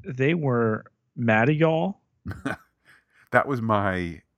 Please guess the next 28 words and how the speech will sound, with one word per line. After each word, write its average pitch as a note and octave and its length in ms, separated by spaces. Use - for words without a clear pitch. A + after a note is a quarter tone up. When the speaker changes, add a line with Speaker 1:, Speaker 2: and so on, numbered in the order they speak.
Speaker 2:
pitch - 220
perfect F#2+ 400
impression, E2+ 480
by D2 180
the D2+ 100
way, D2+ 420
of D2 440
cool D3 360
standards A2 440
and E2+ 100
practices A2 500
guy D#2 360
who D#2+ 340
works A2+ 320
at - 100
Freeform, F2 720
where G2+ 80
everyone's, F#2 420
like, D#2+ 300
under F2+ 220
thirty, D#2+ 500
and C#2 180
he's, A2 260
like, F2+ 160
a F2 40
fifty-year-old F#2+ 580
lawyer, F2 420
and C#2+ 200